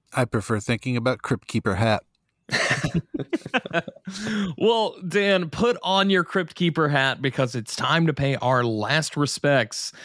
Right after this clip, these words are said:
Speaker 2: Why don't you go ahead and hit us with your final thoughts and your severed thumb ranking for For Crying Out Loud?
Speaker 1: The, this one, I'm,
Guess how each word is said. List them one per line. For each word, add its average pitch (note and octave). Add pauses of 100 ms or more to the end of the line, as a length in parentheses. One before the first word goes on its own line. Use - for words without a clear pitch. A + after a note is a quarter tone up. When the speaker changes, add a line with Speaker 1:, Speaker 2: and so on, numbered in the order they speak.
(180)
Speaker 2:
Why -
don't F4
you G3
go F#3
ahead D#3
and B2
hit B2
us A2
with A#2
your A2
final D3
thoughts G#2+
and A#2
your G#2+
severed A2
thumb F#2+
ranking F2+
for G2+ (420)
For G#2+
Crying F#2+
Out F#2
Loud? C#3+ (360)
Speaker 1:
The, A2+ (320)
this C3
one, G2+ (380)
I'm, C3